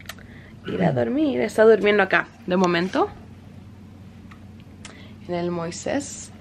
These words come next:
al lado de, de mi cama. Su papá le está poniendo, um, aceite de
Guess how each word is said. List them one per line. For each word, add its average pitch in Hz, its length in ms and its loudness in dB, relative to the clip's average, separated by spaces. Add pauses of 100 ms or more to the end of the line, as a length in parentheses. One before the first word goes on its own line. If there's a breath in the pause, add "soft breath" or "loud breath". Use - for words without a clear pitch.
(380 loud breath)
al 185 120 4
lado 175 340 4
de, 165 680 4
de 185 180 2
mi 170 140 2
cama. 202 420 4 (840 loud breath)
Su - 140 -16
papá 180 360 0
le 175 120 -2
está 170 260 -6
poniendo, 170 920 -4
um, 165 260 -6
aceite 170 640 -4
de 143 680 -6